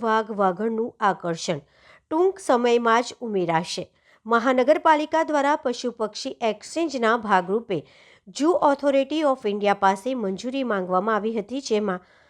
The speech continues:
જૂનાગઢ પ્રાણી સંગ્રહાલય ખાતેથી સફેદ વાઘની જોડી લાવવામાં આવશે.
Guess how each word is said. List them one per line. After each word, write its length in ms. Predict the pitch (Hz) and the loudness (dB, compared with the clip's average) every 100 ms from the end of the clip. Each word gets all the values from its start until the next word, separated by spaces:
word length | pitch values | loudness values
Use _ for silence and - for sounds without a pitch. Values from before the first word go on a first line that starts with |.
| _ _ _ _ | _ _ _ _
જૂનાગઢ 540 | 247 254 311 330 349 311 | 0 4 4 4 0 0
પ્રાણી 340 | 247 247 269 | 0 0 -2
સંગ્રહાલય 500 | 247 220 220 220 254 254 | -4 -2 0 -2 -2 -2
ખાતેથી 500 | 214 226 220 247 247 | -2 -2 -6 -10 -6
સફેદ 420 | 220 202 285 285 233 214 | -4 -2 -2 -2 0 0
વાઘની 360 | 196 214 226 226 | 0 -2 -6 -4
જોડી 240 | 190 190 190 | -4 0 2
લાવવામાં 460 | 180 175 190 233 180 | 2 2 0 0 -2
આવશે. 340 | - 180 | -4 -8